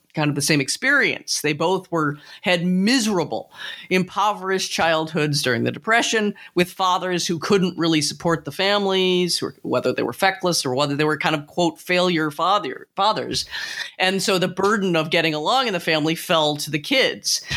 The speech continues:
And they both hated their, their childhood upbringing so badly that they invented, like,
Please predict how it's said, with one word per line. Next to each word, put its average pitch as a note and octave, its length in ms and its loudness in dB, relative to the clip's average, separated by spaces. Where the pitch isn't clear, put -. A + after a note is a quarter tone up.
And G3 240 0
they G#3 120 2
both G3 320 0
hated C4 540 0
their, E3+ 400 0
their F3 160 0
childhood F#3 380 0
upbringing E3 460 0
so D#4 260 0
badly G#3+ 400 0
that G3 160 0
they F#3 140 2
invented, E3+ 640 0
like, D#3 200 2